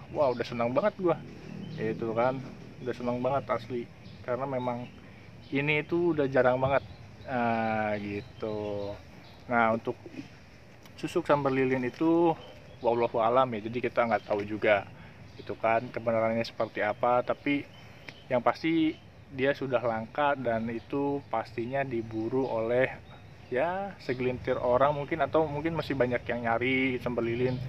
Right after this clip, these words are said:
dan segala macemnya. Nah, ada yang, ada yang bilang sambar lilin itu, eh, cara makainya dikonsumsi,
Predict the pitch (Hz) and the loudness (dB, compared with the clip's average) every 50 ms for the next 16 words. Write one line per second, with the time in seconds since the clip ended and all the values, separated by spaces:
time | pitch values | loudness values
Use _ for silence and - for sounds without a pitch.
0 | - - - - - 143 131 131 131 - - - 127 120 117 117 117 117 113 113 | -8 -10 -10 -4 2 2 2 2 2 -2 -6 -4 -2 0 0 0 0 -2 -4 -4
1 | - - 123 127 131 127 123 113 107 101 104 101 - - - - - - - - | -6 -8 -6 0 2 2 2 2 0 -4 -8 -10 -12 -14 -14 -14 -14 -16 -16 -16
2 | - - - 135 120 117 113 123 139 170 175 180 180 180 175 175 - - 135 151 | -16 -10 -4 -2 0 0 2 0 0 2 2 2 0 0 -4 -6 -4 -2 -2 0
3 | 151 160 170 175 165 151 131 127 143 156 165 170 160 - 165 131 123 123 120 123 | 0 2 0 0 0 -2 0 2 2 2 2 0 -2 -4 -4 -4 -4 -4 -2 -2
4 | 120 123 127 127 123 120 - - 156 160 165 165 165 165 156 151 143 - - - | 0 0 0 -2 -2 -6 -4 0 2 4 6 6 6 6 4 2 0 -4 -10 -12
5 | - - - - - 123 120 117 117 120 120 117 113 117 110 - - 123 120 123 | -12 -12 -12 -10 -4 0 2 4 6 8 8 8 8 6 4 2 0 2 4 4
6 | 123 123 123 - - 123 127 139 151 156 151 139 127 127 127 127 - 127 123 127 | 2 2 0 -2 -2 -4 -4 -2 -4 -4 -4 -4 -4 -4 -4 0 0 0 0 2
7 | 127 127 131 131 - - 143 143 147 147 135 117 110 | 0 -2 -4 -4 -4 -2 2 2 2 2 2 0 -4